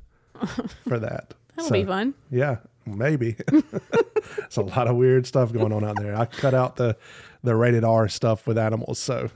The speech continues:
Speaker 1: Oh, good. I'm
Speaker 2: Yeah.
Speaker 1: so glad.
Speaker 2: So Borderlands, which is based on a video game, it has a new trailer that dropped this week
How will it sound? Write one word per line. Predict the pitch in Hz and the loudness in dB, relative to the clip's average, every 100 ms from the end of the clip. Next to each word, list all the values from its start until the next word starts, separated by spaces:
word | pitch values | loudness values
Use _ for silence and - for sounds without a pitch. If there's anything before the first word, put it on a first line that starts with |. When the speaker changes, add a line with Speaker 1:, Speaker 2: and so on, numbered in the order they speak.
| - | -6
Speaker 1:
Oh, | 214 | -4
good. | 190 208 190 185 - _ _ | 0 2 2 -2 -10 _ _
I'm | 214 220 | -4 -2
Speaker 2:
Yeah. | 208 | -2
Speaker 1:
so | |
glad. | 202 196 190 196 - _ _ _ _ - | -4 -8 -10 -14 -20 _ _ _ _ -6
Speaker 2:
So | - 175 175 175 - _ _ _ | 2 6 6 6 0 _ _ _
Borderlands, | 151 165 233 269 180 165 151 165 - 170 _ _ _ | -2 4 4 6 6 6 6 4 0 -6 _ _ _
which | 147 143 | 0 2
is | 127 | 6
based | 147 139 | 4 4
on | 143 | 2
a | 120 | 4
video | 127 123 120 | 4 4 4
game, | 123 120 120 127 | 4 4 2 0
it | 143 143 | 0 2
has | 160 143 | 2 4
a | |
new | 135 135 | 2 2
trailer | 139 127 127 | 2 2 2
that | 113 107 | 0 2
dropped | 127 123 127 | 2 2 2
this | 123 - | 0 2
week | 123 127 127 | 4 4 0